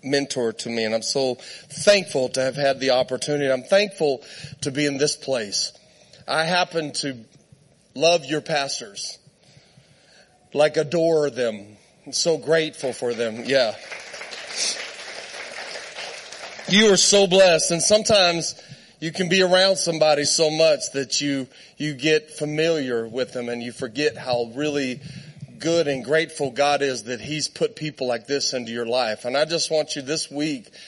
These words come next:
alone, I know that he said, "You'll love me." Love on them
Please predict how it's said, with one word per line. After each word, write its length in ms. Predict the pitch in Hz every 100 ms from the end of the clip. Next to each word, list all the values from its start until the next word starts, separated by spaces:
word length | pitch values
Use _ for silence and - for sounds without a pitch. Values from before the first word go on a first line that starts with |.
| - -
alone, 640 | 120 131 151 151 135 123 120 - -
I 100 | 135
know 500 | 156 160 151 139 143
that 160 | 127 135
he 120 | 156
said, 240 | 151 160 131
"You'll 200 | 147 139
love 220 | 147 131
me." 360 | 127 123 117 - - -
Love 220 | 147 175
on 240 | 165 160 147
them 300 | 120 101